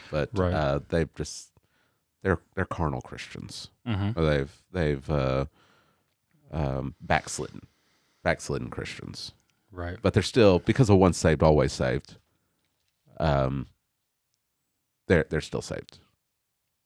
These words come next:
Speaker 2: Right.
Speaker 1: And, and we talked about the, the, the danger of, of that, of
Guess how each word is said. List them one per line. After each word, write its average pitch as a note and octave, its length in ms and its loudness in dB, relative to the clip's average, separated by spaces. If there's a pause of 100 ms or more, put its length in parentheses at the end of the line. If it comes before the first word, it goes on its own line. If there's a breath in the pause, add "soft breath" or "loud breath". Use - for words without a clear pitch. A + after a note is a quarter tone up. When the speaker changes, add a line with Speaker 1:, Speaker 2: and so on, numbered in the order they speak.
(140)
Speaker 2:
Right. G#2 220 4
Speaker 1:
And, A#2+ 220 6
and C3+ 100 8
we C3 80 8
talked - 220 6
about D2+ 200 0
the, D2 280 0 (160)
the, D2 260 0
the E2 120 -2
danger D2+ 520 0
of, C2+ 320 -4
of D2 280 0
that, C#2 260 -2 (840 loud breath)
of D#2+ 180 0